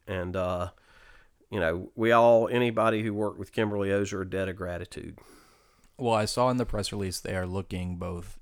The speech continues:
Speaker 2: in North Carolina and outside. Do you have any thoughts? I, probably not of an individual, but where would they look for a replacement? What sort of places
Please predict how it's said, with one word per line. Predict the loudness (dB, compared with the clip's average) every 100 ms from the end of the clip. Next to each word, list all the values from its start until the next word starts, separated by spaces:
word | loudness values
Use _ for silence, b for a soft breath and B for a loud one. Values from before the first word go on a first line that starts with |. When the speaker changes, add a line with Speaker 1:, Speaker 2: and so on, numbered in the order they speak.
| _
Speaker 2:
in | -4 -2
North | -2 -4
Carolina | -6 -8 -6 -8
and | -10 -10
outside. | -8 -10 -8 -6 -6 -8
Do |
you | -8
have | -6 -4 -4
any | -4 -6 b b b b b b 0
thoughts? | 2 2 -2 -10 -8
I, | -6
probably | 0 0 0 -2
not | -4 -6
of | -8 -6
an | -6
individual, | -6 -6 -8 -6 -8 -6
but | -6 -8 -10 _ _ _
where | -2 0 2
would | 0 -4 -4
they | -6 -6 -6 -8 -10 -14
look | -10 -8 -8 -10
for | -10 -8 -8 -8
a | -10
replacement? | -8 -4 -4 -4 -10 -10
What | -10
sort | -8 -10
of | -10 -14 -20 -20 -12
places | -10 -10 -10 -14 -14 -18